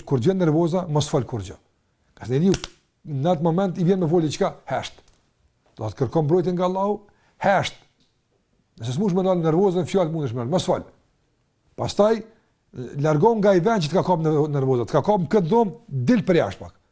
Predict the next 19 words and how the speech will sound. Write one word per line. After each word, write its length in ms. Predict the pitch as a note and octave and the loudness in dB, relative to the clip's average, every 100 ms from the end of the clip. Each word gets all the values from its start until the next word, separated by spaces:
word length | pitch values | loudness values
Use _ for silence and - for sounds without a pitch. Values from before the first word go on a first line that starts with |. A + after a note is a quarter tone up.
| _ _ - A#3+ | _ _ 4 4
Ec, 180 | F#3+ - | 4 0
lëviz 400 | D3+ G3 B3+ F#3 | 0 2 2 4
nga 160 | F#3 | 4
i 80 | D3+ | 4
vend, 240 | B2+ E2+ - _ _ _ - | 0 -4 -14 _ _ _ -4
ku 160 | G#3 | -2
të 140 | - F#3+ | 0 -2
ka 60 | - | 0
kap 240 | G3 - | -4 -2
nervoza. 480 | D3 B2 A2+ F2+ - _ _ _ _ _ _ _ - | -4 -4 -4 -8 -16 _ _ _ _ _ _ _ -6
Shko 240 | - A#3+ | 2 2
me 80 | A3+ | 4
abdes. 480 | F#3 C#3 B2+ F#2+ - _ _ _ _ _ _ | 2 2 -2 -4 -12 _ _ _ _ _ _
Nëse 300 | - F#3 F#3+ A3 | -2 0 2 2
nuk 140 | G3+ | 2
t'jeket, 380 | B3+ A#3+ A3+ - | 0 2 0 -2
fali 160 | G3 G3 | 0 2
dy 140 | D#3+ | 2
rekate. 380 | C#3+ A#2 G2+ - | 0 -2 -6 -12